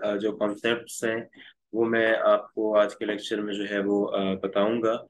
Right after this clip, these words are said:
और, uh, इससे पहले functions and graph हमने जो है वो, uh, chapter cover up किया था और, uh, उससे जो है वो कुछ चीज़ें इस पे relate कर रही हैं, Means की coordination है दोनों chapters की आपस में, uh, वो coordination भी आपको मैं,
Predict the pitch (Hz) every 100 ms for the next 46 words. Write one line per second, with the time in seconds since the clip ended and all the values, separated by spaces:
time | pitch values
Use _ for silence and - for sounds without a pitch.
0 | - - _ - 98 98 98 104 104 -
1 | - 113 113 113 113 117 107 127 113 117
2 | 110 110 101 104 107 110 110 110 110 104
3 | 107 104 101 101 104 104 101 98 98 104
4 | - 101 107 110 107 - 117 117 120 117
5 | - - - _ - 101 98 95 98 104
6 | 101 - - - 110 107 107 107 104 107
7 | 101 101 104 - 101 107 - 104 - 107
8 | 98 101 107 - 113 107 107 107 107 107
9 | 113 110 107 101 - 117 107 101 104 -
10 | 117 117 101 104 104 104 - 104 - -
11 | 107 107 - - - - _ 101 104 120
12 | 120 117 110 110 107 104 101 98 104 101
13 | 107 104 101 101 113 110 110 107 104 -
14 | 107